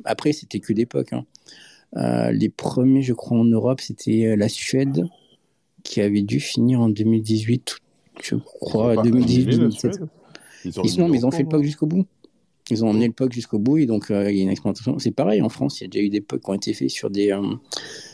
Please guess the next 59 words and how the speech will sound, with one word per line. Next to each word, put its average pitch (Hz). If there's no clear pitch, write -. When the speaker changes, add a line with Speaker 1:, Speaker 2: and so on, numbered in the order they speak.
Speaker 1:
C -
B 101
D 107
C -
de 98
gros. 131
Euh, 107
il 104
y 98
a 101
eu 101
I 98
B 104
M 110
qui -
l'a 101
fait 123
avec, 107
euh, 104
je 104
sais -
plus -
qui. 139
Speaker 2:
Il 113
y -
a -
un -
Speaker 1:
Euh, 113
Speaker 2:
site -
Speaker 1:
Soggen 107
Speaker 2:
internet 104
Speaker 1:
a -
fait. 101
Speaker 2:
pour 104
voir, 101
euh, 95
où 90
ça -
en 95
est, 92
tout 82
ça, 82
d'ailleurs. 76
Speaker 1:
Voilà, 127
il 107
y 107
a 113
un 131
site, -
mais, 127
euh, 127
je 147
crois -
qu'un 120
Speaker 2:
Je -
connais. 85
Speaker 1:
un 123
compte 160
Twitter 160